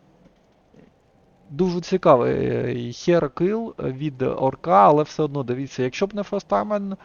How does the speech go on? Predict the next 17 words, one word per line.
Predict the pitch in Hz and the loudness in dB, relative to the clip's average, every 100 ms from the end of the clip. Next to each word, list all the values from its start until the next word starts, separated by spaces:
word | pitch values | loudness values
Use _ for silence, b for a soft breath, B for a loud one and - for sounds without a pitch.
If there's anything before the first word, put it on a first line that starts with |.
| b b b | b b b
від | 156 156 | -10 -6
Ліча, | 175 170 202 202 | -8 0 4 4
ще | - 165 | 2 -6
б | |
не, | 165 170 | -4 -4
не, | 165 170 170 180 _ _ _ _ _ _ _ _ _ _ _ _ _ _ _ _ - | -2 -4 -4 -10 _ _ _ _ _ _ _ _ _ _ _ _ _ _ _ _ -8
ну, | 147 | -2
може, | 180 170 165 | 0 2 0
зовсім | 175 170 175 160 | 0 -2 -4 -2
інакшим | 156 143 - 127 | 0 0 -4 -12
б | 117 | -12
закінчилась | 120 - 120 - 113 110 | -14 -14 -12 -8 -8 -6
гра. | 104 - - - b b b - | -8 -8 -14 -20 b b b 2
Добре, | 175 156 151 | 4 6 6
дякую | 170 180 185 | 6 6 2
за | 170 | -2
перегляд. | - 175 190 208 208 226 | -4 0 2 2 0 -6